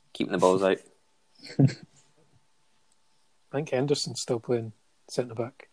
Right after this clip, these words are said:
Speaker 3: tonight.
Speaker 1: Who's, aye, who's the, who's beside him?
Speaker 3: Uh, Ben
Speaker 1: Fabinho?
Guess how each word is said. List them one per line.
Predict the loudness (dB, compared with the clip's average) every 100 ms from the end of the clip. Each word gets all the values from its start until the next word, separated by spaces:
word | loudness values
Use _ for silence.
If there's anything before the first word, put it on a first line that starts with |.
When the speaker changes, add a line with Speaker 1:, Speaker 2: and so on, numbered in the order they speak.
| -18
Speaker 3:
tonight. | -12 -10 -10 _ _ _ _ _ _ _ _ _ _ _ 2
Speaker 1:
Who's, | 4 4
aye, | 0 0
who's | 0 0
the, | 0 0 -2 -8 _ _ -20 -10 2
who's | 2
beside | 2 4 6 6
him? | 2 -6 _ _ 2
Speaker 3:
Uh, | 2
Ben | 6
Speaker 1:
Fabinho? | 6